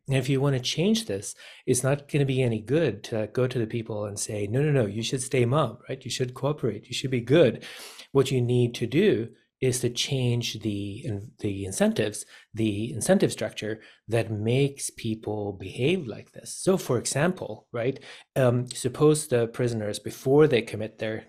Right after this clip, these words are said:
their crimes, go to a local gangster or mafia boss or something, and they say, "Hey,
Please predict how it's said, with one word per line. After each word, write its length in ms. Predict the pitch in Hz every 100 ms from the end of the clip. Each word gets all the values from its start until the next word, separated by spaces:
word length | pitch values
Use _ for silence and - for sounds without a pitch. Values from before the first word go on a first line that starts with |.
| _
their 160 | 110 110
crimes, 580 | - 113 104 107 120 - - - -
go 160 | 120 123
to 220 | - 113
a 20 |
local 540 | 107 110 110 110 101 92
gangster 580 | 113 135 143 113 101 110
or 160 | 110
mafia 380 | 101 120 123 107
boss 360 | 98 98 - -
or 120 | 101
something, 480 | 110 104 110 110 113
and 100 | 110
they 120 | 107
say, 240 | - 107
"Hey, 440 | - 160 120 110